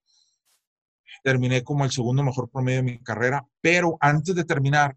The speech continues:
es donde empieza la historia. Eh, obviamente yo estaba muy empapado de todo lo de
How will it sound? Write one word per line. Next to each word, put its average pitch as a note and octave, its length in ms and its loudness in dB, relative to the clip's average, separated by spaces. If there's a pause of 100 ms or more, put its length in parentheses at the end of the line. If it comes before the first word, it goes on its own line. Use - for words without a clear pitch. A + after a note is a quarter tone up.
(120)
es A#2+ 120 -8
donde C3+ 180 -2
empieza B2 280 -6
la B2 100 -4
historia. A#2 480 -4 (1000)
Eh, A2+ 440 -4 (720)
obviamente F3+ 500 4
yo E3+ 80 2
estaba E3 240 2
muy E3 140 2
empapado D#3 460 2
de C3+ 60 0
todo C#3 140 0
lo C#3+ 140 4
de A#2+ 160 -4